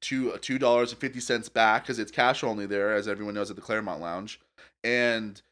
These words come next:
uh, she took the two dollars and then took, picked up the two, uh, quarters and just ricocheted right off the back of that man's dome.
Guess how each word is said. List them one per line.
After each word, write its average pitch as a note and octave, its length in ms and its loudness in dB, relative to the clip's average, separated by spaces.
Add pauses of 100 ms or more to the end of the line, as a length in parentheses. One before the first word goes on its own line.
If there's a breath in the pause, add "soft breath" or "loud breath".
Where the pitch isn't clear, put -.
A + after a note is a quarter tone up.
(200)
uh, G#2 260 6
she C3+ 180 0
took G3 340 6
the E3+ 100 6
two F3 200 0
dollars D#3+ 460 10
and C3 180 4
then B2 160 2
took, C#3 240 4
picked D3+ 180 0
up C3+ 120 2
the B2 80 -4
two, D3 420 -2 (200)
uh, A2 320 6
quarters D#3+ 460 2 (260 soft breath)
and A#2 160 -2
just A#2 240 -2
ricocheted C3 500 -2
right A#2 100 4
off A2+ 140 4
the A2 60 -6
back G#2+ 180 2
of A2 60 -6
that F#2 120 -2
man's G2 220 -8
dome. F#2 380 -2